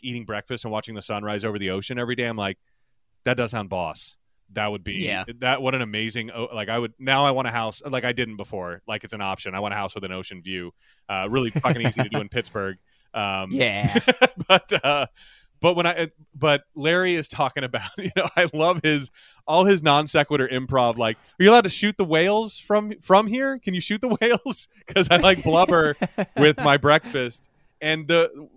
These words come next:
Speaker 1: real estate agent goes, "Oh, don't pay attention to him." And Larry goes, "No, pay attention." Like,
Speaker 2: "No,
Speaker 1: in a,
Speaker 2: pay attention to me."
Speaker 1: in a dead
Speaker 2: <laughs>
Speaker 1: serious, I loved, I've never heard anybody say that in response to, "Oh, don't pay attention to him." No,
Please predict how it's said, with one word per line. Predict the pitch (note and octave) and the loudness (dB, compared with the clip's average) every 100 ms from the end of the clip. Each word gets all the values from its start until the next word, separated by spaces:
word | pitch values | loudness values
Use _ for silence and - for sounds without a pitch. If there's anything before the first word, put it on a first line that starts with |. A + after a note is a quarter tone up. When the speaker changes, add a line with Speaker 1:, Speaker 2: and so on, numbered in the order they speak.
| D3+ | _
Speaker 1:
real | D#3 E3+ G#3 | -2 2 2
estate | F#3+ F3+ | 0 0
agent | E3 D3+ D3 | 0 0 -2
goes, | C3+ - | -2 2
"Oh, | D#3 | 2
don't | C#3+ C#3 C3+ | 2 0 0
pay | B2 | -2
attention | A#2 A2+ G2+ | -2 -8 -8
to | G2 | -10
him." | G2+ G2+ _ - | -10 -12 _ -10
And | C#3+ | -4
Larry | D3 | -2
goes, | C#3 C3 | -2 0
"No, | D3 A#2 | 0 0
pay | C3 | -2
attention." | A#2+ B2+ A#2 F2+ E2+ - | -4 -4 -10 -12 -18 -6
Like, | D3 D#3 | -4 -2
Speaker 2:
"No, | G#3+ | 0
Speaker 1:
in | D3 | 2
a, | D4 | 2
Speaker 2:
pay | |
attention | - D4+ - E3+ | 4 2 2 -2
to | C3 | -2
me." | C3+ G3+ | -4 -4
Speaker 1:
in | D#3+ | -4
a | E3+ | -4
dead | G#3 E3+ E3 E3 | 0 6 6 6
Speaker 2:
<laughs> | |
Speaker 1:
serious, | D#3 F#3 F#3 F3 D#3+ - | 0 2 2 2 0 -2
I | C#3+ | -2
loved, | D3 C#3 D3+ F3+ D#3 | -2 0 2 2 2
I've | D3 D3+ | -2 0
never | E3+ G3+ | 0 0
heard | G3+ | 0
anybody | F3 E3+ D#3 C#3+ | 0 0 -2 -2
say | D#3 C#3 | -2 0
that | C3 B2+ - _ _ - | 2 0 -2 _ _ -8
in | C3+ | -6
response | C3 - C3 - | -6 -6 -6 -6
to, | C#3+ | -4
"Oh, | G3 | -2
don't | E3+ F3+ D#3 C3 | 0 0 0 0
pay | C#3+ B2+ | 0 0
attention | B2+ B2+ A2+ A#2 A2 | 0 -6 -6 -6 -6
to | G#2 | -6
him." | G#2+ | -6
No, | B2+ A#2+ G#2+ | -4 -4 -4